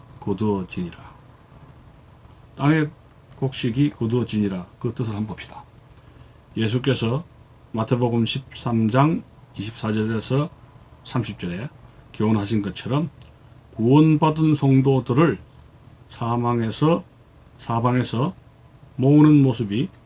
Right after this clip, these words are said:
추수에 비유되고 있습니다.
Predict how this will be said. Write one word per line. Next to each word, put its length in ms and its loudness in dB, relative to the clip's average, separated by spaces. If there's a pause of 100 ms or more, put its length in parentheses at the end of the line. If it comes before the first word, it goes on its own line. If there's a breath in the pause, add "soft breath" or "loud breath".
(380)
추수에 520 -4 (420)
비유되고 560 -6 (260)
있습니다. 480 -12